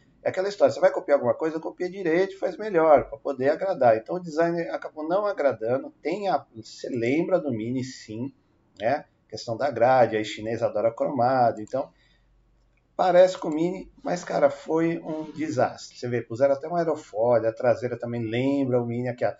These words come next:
aqui não é de todo mal, né, as lanternas traseiras, mas na frente os caras, desculpa o termo, cagaram na frente, né? Fizeram uma porcaria. Aí o carro também, ele não tem uma,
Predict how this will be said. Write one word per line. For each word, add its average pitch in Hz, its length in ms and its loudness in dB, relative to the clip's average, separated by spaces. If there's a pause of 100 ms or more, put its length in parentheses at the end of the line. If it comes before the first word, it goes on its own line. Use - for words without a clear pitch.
(340)
aqui 131 220 -8
não 214 200 0
é 185 120 8
de - 160 -6
todo 185 180 0
mal, 165 400 2 (340)
né, 120 220 4
as 131 100 6
lanternas 120 460 0
traseiras, 117 460 0
mas 139 120 2
na 160 120 -2
frente 170 480 -4
os 165 100 -12
caras, 156 300 -4 (100)
desculpa - 400 -14
o - 20 -20
termo, 143 200 -6
cagaram 156 420 0
na 123 100 -2
frente, 90 440 -14 (440)
né? 113 180 0
Fizeram 131 260 -6
uma 147 80 -2
porcaria. 143 720 -4 (380)
Aí 185 320 -2
o - 100 -8
carro 123 440 2
também, 104 500 -4
ele 110 180 -4
não 147 240 -2
tem 151 220 -6
uma, 131 180 -2